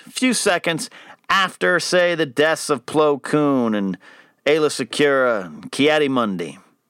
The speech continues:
Particularly Ki-Adi-Mundi, because that's a powerful Jedi as well. He, he's a leader. He is entrenched on the Jedi Council. So for him to be killed from behind by his men, sh-, it's shocking.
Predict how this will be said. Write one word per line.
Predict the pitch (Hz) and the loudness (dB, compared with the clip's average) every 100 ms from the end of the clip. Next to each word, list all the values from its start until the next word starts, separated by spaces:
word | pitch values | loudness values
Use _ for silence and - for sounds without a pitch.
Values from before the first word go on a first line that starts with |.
| _ _ _ - | _ _ _ -10
Particularly | - - - 440 285 240 | -8 -2 -2 -2 0 -2
Ki-Adi-Mundi, | 180 175 165 147 131 120 104 98 | 0 0 2 2 2 0 0 -2
because | 127 160 156 - 160 | 0 -2 -4 -8 -2
that's | 339 - | -2 0
a | 160 | -2
powerful | 156 143 131 120 107 | 2 2 0 -2 -2
Jedi | 117 113 101 95 | 2 2 2 0
as | 90 | 0
well. | 107 82 | 0 0
He, | 131 170 135 | 0 0 0
he's | 165 151 | 0 2
a | 147 | 0
leader. | 139 117 87 - - - - | 2 0 -4 -10 -20 -20 -20
He | - 156 | -2 0
is | 156 127 | 0 0
entrenched | 131 110 165 156 120 - 135 | -2 0 0 0 -2 -4 -2
on | 127 | 0
the | 117 | 0
Jedi | 120 113 110 | 0 2 0
Council. | - 120 110 120 | 0 -2 -2 -2
So | 151 | -2
for | 135 180 | 0 -2
him | 156 247 269 196 123 - - - - _ _ | 2 2 2 0 -4 -10 -20 -20 -20 _ _
to | - 156 147 139 139 | 0 2 2 0 -2
be | 131 151 147 143 143 139 - - - - | 0 0 2 0 -2 -4 -8 -14 -14 -8
killed | - 214 180 | 0 0 2
from | 175 165 | -2 0
behind | 156 - 175 170 151 127 | 0 0 0 2 0 0
by | 120 | 0
his | 120 107 | 0 -2
men, | 127 170 147 131 139 147 160 175 | 0 2 2 0 -4 -6 -6 -6
sh-, | - - - 440 | -8 -10 -8 -2
it's | 440 - | -2 0
shocking. | 359 339 - 110 | 0 0 -4 -6